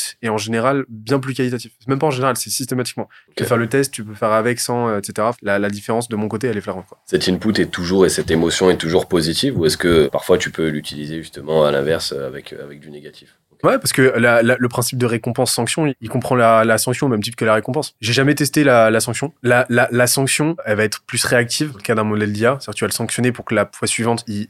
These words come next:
Speaker 1: il refasse pas la connerie. Là où, euh, la récompense, en fait, il va plus la comprendre comme quelque chose de, de proactif. Tu, tu vas faire le truc pour recevoir la récompense.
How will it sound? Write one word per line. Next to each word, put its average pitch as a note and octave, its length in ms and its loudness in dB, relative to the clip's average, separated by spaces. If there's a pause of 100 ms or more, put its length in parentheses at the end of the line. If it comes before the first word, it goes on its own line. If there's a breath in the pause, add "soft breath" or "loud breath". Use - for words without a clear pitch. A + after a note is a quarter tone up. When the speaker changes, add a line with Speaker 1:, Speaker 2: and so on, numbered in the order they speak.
Speaker 1:
il G#2 60 -6
refasse G#2+ 300 -2
pas - 100 0
la G#2+ 80 2
connerie. A2 380 -2
Là A#2 220 4
où, B2 220 2
euh, G#2+ 180 4
la G#2 200 2
récompense, A#2+ 720 -2
en A#2 140 -8
fait, A#2+ 360 0 (100)
il G#2+ 100 -18
va G#2 120 -4
plus - 180 -12
la A2 80 0
comprendre A#2+ 340 -8
comme G#2 140 -12
quelque - 120 -14
chose G#2 160 -12
de, G2+ 200 -4
de G2+ 140 -4
proactif. G#2+ 480 -4
Tu, - 120 -20
tu - 120 -6
vas G2 100 2
faire B2+ 380 0
le A#2+ 100 2
truc - 260 -6
pour A#2 280 -4
recevoir A#2 360 2
la A2 80 2
récompense. G#2 460 -6